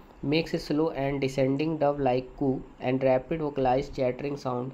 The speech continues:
with its beak। What is the name of bird? ये कौन सी बर्ड है? ठीक है, तो ये है आपका रोड रनर। इस बर्ड का नाम है रोड रनर और ये आपका बहुत तेज़ी से जो दौड़ती है और ये कहाँ पे मिलती है? मैक्सिको में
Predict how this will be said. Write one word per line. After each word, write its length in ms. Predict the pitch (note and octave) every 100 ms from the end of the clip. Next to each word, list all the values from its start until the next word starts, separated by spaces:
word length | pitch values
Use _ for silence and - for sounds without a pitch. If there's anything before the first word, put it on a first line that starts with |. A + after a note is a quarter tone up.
| - C#3+
with 180 | D3+ D#3
its 680 | - C#3 C3+ - - - D3
beak। 240 | B2+ A2 - B2 C3+
What 180 | C3+ C#3
is 120 | D3+
the 100 | C#3
name 240 | C3+ C#3+
of 180 | C3 B2
bird? 340 | A2+ G#2+ B2
ये 60 | C3+
कौन 240 | C3+ C#3
सी 120 | C#3 C3
बर्ड 280 | A#2+ A2+
है? 140 | A2 A2 - - - - - - - - - - - -
ठीक 160 | D#3 D3
है, 100 | E3+ - - - -
तो 60 | D3
ये 200 | D3+ E3+
है 60 |
आपका 420 | D#3 C#3+ - E3 F#3+ - - - - - - -
रोड 300 | C#3+ D#3 E3+
रनर। 360 | C#3+ A#2+ A2+ A2+ - -
इस 180 | D3+ -
बर्ड 160 | D3
का 120 | D3 C#3
नाम 160 | C3
है 80 | D3+
रोड 260 | C3+ C#3 D3
रनर 260 | D3 F#3 G3+ - - -
और 80 | C3
ये 140 | D3
आपका 280 | D3 C#3+ D3
बहुत 300 | D3 C#3+ -
तेज़ी 300 | A#2+ A#2+ C#3
से 140 | C#3
जो 160 | C3+ A#2+
दौड़ती 420 | B2 A#2 A#2+ C#3+
है 60 | D3
और 60 |
ये 80 | C3+
कहाँ 220 | B2+ A#2+
पे 100 | B2+
मिलती 300 | B2+ A#2+ C3
है? 80 | D3+
मैक्सिको 540 | C3 G#2+ - - -
में 200 | B2 F3+